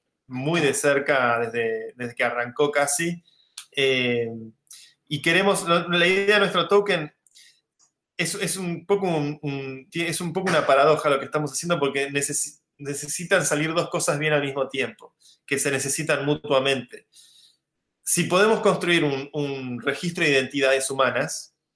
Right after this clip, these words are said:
y este, tenemos la garantía o la certeza de que no va a haber ni civils, ni duplicados, ni, ni nada, si tenemos eso, entonces podemos sobre eso, como decía antes,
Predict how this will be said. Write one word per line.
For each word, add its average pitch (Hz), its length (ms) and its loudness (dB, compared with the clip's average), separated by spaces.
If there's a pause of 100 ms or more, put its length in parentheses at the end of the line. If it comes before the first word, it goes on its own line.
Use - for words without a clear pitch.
(140)
y 127 160 -6
este, 139 320 -2
tenemos 131 760 -4 (260)
la 120 360 0
garantía 123 840 0
o 123 80 4
la 120 100 2
certeza 135 520 -4
de 123 120 -2
que 123 100 -6
no 123 100 -2
va 123 60 2
a - 20 0
haber 127 300 2 (340)
ni 127 120 -12
civils, 143 540 -2
ni 127 80 -10
duplicados, 123 760 -2
ni, 113 120 -20
ni 123 120 -6
nada, 135 500 2 (1400)
si 165 220 -2
tenemos 208 380 2
eso, 202 600 0 (300)
entonces 185 400 -2
podemos 175 640 -2
sobre 160 300 0
eso, 190 460 0 (540)
como 139 280 -4
decía 143 640 2
antes, 151 640 -4